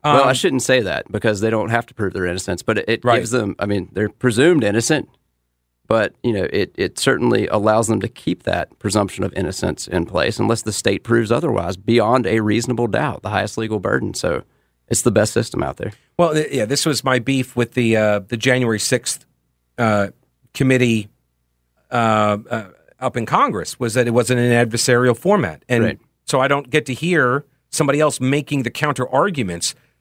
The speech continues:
Speaker 2: That's just, I mean,
Speaker 1: Right.
Speaker 2: that, that's
Speaker 1: It
Speaker 2: a show trial. That's the, and that is of very little value to me. Like, I'll take it under advisement,
Speaker 1: Yeah.
Speaker 2: whatever you guys find, okay, but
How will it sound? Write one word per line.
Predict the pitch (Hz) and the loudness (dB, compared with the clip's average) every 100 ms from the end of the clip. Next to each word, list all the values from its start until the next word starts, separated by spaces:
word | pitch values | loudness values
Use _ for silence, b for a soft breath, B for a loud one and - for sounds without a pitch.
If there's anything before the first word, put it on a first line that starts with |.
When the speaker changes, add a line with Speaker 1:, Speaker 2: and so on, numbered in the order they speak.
| _ | _
Speaker 2:
That's | 139 143 | -2 0
just, | - 151 - _ | 0 0 -2 _
I | 135 - 131 | -12 -8 -6
mean, | 135 | -2
Speaker 1:
Right. | 120 | 0
Speaker 2:
that, | 127 - | -2 0
that's | 131 135 | -2 0
Speaker 1:
It | |
Speaker 2:
a | |
show | - 202 214 | 2 2 2
trial. | - 107 82 | 0 0 2
That's | 135 - | 0 0
the, | 143 139 | -2 0
and | 139 | 0
that | 143 139 | 2 2
is | 127 | 2
of | 123 | 0
very | 113 151 143 | 0 0 0
little | 139 131 | 0 0
value | 104 131 151 165 123 117 113 | 0 2 2 2 0 -2 -2
to | - | 0
me. | 156 247 104 | 0 2 0
Like, | 104 120 | 0 2
I'll | 139 156 | 2 2
take | 160 165 | -2 0
it | 175 | 0
under | 175 165 | 2 0
advisement, | 127 104 120 135 196 214 | 2 2 2 2 0 2
Speaker 1:
Yeah. | |
Speaker 2:
whatever | 123 123 | 2 0
you | 127 | 0
guys | 127 127 127 | 0 0 -2
find, | - 131 147 175 | -2 0 0 0
okay, | 131 123 143 170 | 0 0 0 2
but | 143 | 0